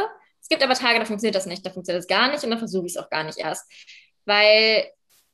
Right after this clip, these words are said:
mich zieht das immer runter, wenn ich dann da drei Stunden sitze und drei Sätze geschrieben <laughs> habe, so gefühlt.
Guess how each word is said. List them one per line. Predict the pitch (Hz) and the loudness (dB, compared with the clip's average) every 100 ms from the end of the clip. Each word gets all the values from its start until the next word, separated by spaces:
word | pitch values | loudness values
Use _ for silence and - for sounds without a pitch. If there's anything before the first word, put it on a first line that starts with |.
| _ _ _ _ _ - | _ _ _ _ _ -4
mich | 240 269 - | -2 -2 -6
zieht | 269 | -4
das | 247 226 | -4 -2
immer | 226 | 0
runter, | 214 233 240 233 226 226 | 0 0 -2 0 2 2
wenn | 208 208 208 214 208 226 _ _ _ _ _ - | 2 0 -2 -8 -10 -16 _ _ _ _ _ -8
ich | 208 | -2
dann | 214 208 | 0 2
da | 208 | 0
drei | 208 208 214 | 2 0 0
Stunden | 214 214 214 | -2 -6 -4
sitze | 262 269 294 277 302 285 - | -6 -4 2 4 4 -2 -6
und | 226 226 233 226 226 _ _ _ _ _ _ _ - | -6 -4 -6 -8 -14 _ _ _ _ _ _ _ -14
drei | 214 208 | -6 -2
Sätze | 202 196 | -2 -4
geschrieben | 175 - - 214 226 - - | -8 -8 -8 -4 -2 -2 -6
<laughs> | - - | -14 -6
habe, | 214 220 | -4 -2
so | 220 196 | -2 -2
gefühlt. | 214 240 247 - | -4 -2 -2 -2